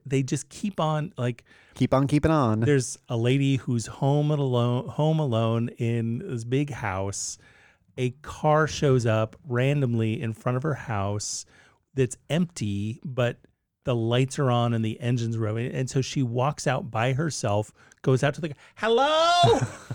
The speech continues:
Speaker 1: Hello? Hello? Hello?" And
Speaker 2: Not you,
Speaker 1: "Are, are
Speaker 2: dog.
Speaker 1: you there?" And then, uh, twenty minutes later, she finally gets spooked enough to go back inside and close the door behind her.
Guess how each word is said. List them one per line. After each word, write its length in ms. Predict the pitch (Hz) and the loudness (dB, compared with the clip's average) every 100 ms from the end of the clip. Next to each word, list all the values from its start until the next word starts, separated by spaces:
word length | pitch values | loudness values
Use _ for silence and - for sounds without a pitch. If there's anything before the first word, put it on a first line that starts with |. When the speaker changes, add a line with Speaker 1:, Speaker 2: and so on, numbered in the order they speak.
| - - - - | -14 -20 -20 0
Speaker 1:
Hello? 1040 | 247 285 320 330 330 311 311 302 269 196 - - - - - - - - - - | 2 4 4 4 4 4 6 6 4 0 -8 -14 -12 -14 -16 -20 -14 -14 -12 -10
Hello? 400 | - 226 254 285 160 | -6 0 0 -2 -4
Hello?" 800 | 214 381 311 285 285 269 262 151 - 143 - _ _ - - | -2 0 2 2 4 4 4 2 -2 -12 -12 _ _ -20 -2
And 360 | 170 185 180 220 - - - | 2 4 2 -2 -6 -6 0
Speaker 2:
Not 140 | 160 | 2
you, 40 | 160 | 4
Speaker 1:
"Are, 160 | 170 160 | 4 6
are 200 | 160 208 | 6 6
Speaker 2:
dog. 80 | 233 | 4
Speaker 1:
you 140 | 233 | 2
there?" 340 | 202 233 262 285 | 2 2 2 0
And 100 | 185 | 2
then, 320 | 190 190 180 151 _ _ _ _ _ _ | 2 0 -4 -12 _ _ _ _ _ _
uh, 60 | 175 - _ _ | -14 -14 _ _
twenty 320 | - 202 202 | -8 -4 -2
minutes 280 | 185 160 - | -2 -4 -4
later, 180 | 190 165 | -2 -2
she 180 | - 139 | -4 -6
finally 480 | - 143 160 156 | -2 0 0 0
gets 540 | 127 127 131 - - - _ | 0 0 0 -2 -10 -12 _
spooked 760 | - - - - - 170 - - | -12 -10 -10 -6 0 0 -2 -8
enough 320 | 120 127 123 | -4 -2 -4
to 120 | - 120 | -6 -8
go 220 | 110 123 | -4 -4
back 540 | 110 - 120 135 - | -4 -8 -6 -6 -8
inside 640 | - 131 120 - 147 135 120 | -8 -6 -4 -4 -2 -2 -2
and 240 | 123 117 | -4 -10
close 380 | - - 143 131 | -8 -6 -6 -4
the 120 | - | -6
door 240 | 110 113 107 | -4 -4 -4
behind 520 | 104 98 - 254 107 | -8 -10 -8 -8 -6
her. 320 | 98 107 | -6 -8